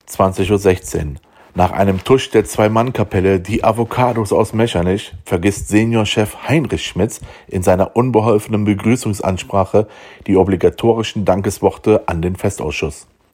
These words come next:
Ein Fehler, der sich noch rächen soll. Zwanzig Uhr dreißig. Werkstattleiter Düvelskirchen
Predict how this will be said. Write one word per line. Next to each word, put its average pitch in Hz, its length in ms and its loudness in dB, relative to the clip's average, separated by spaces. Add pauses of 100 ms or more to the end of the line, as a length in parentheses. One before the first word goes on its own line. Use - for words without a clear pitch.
(380)
Ein 87 180 -6
Fehler, 101 560 2
der 85 140 -4
sich 85 220 -8
noch 90 160 -4
rächen 87 260 -2
soll. - 300 -10 (760)
Zwanzig 101 440 0
Uhr 113 80 6
dreißig. 87 580 0 (160)
Werkstattleiter 120 880 2
Düvelskirchen 101 840 0